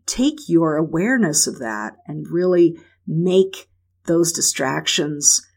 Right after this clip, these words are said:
make yourself less vulnerable to those distractions and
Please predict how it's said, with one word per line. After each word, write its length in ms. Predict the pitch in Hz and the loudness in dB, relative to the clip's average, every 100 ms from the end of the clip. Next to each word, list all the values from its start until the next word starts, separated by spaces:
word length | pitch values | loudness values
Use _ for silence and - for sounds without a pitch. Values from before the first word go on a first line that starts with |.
| _ _ _ _ _ | _ _ _ _ _
make 220 | - 190 196 | 0 2 4
yourself 320 | 185 170 165 | 2 2 2
less 320 | 170 214 - | 4 4 2
vulnerable 640 | 156 160 170 170 139 123 | 0 -2 0 -2 -2 -4
to 140 | - 156 | -6 -8
those 240 | 147 147 | -6 -6
distractions 960 | - 147 - 120 143 - 143 135 139 - 147 | -6 -6 -4 -6 -6 -6 -6 -6 -6 -6 -8
and 420 | 147 147 143 | -8 -6 -6